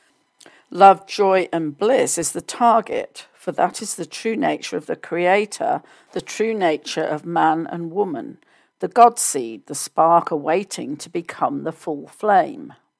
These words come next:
If you take this path, you won't need a prophet, a seer, external leadership, because you will be led from within.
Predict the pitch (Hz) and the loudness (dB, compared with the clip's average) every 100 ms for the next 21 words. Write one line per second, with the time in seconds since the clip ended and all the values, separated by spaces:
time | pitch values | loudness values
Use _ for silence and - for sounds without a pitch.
0 | _ _ _ _ _ 208 - 233 214 - | _ _ _ _ _ -14 -12 -12 -6 2
1 | 240 247 - 247 - - 240 135 - - | 2 2 -2 -4 -4 0 4 6 4 0
2 | 175 190 196 - 185 160 - - 226 - | -6 -4 -4 -6 -8 -8 -4 0 0 2
3 | 139 - - - - - 208 220 208 - | -2 -4 -10 -6 -4 -2 -2 0 0 -2
4 | 160 - - 202 220 226 220 220 165 147 | -6 -8 -6 -4 -4 -6 -6 -8 -10 -12
5 | - 143 - _ _ _ - 190 - - | -10 -12 -12 _ _ _ -16 -10 -6 -6
6 | - 247 185 185 180 202 180 - - 180 | -4 -4 -4 -6 -6 -2 -2 -4 -12 -12
7 | 185 190 196 180 - - | -10 -8 -6 -4 -6 -14